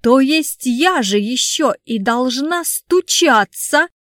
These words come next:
вытаращила глазки пожилая леди. «Да, надо было постучаться», напирал Акакий. «Вы что, не видите? Я работаю. Нахожусь в данный момент в засаде.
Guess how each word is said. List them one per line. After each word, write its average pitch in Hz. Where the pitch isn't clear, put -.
вытаращила 202
глазки 202
пожилая 220
леди. 233
«Да, 220
надо 226
было 311
постучаться», -
напирал 220
Акакий. 233
«Вы 294
что, -
не 226
видите? 277
Я 196
работаю. 220
Нахожусь 196
в 202
данный 269
момент 262
в 208
засаде. 208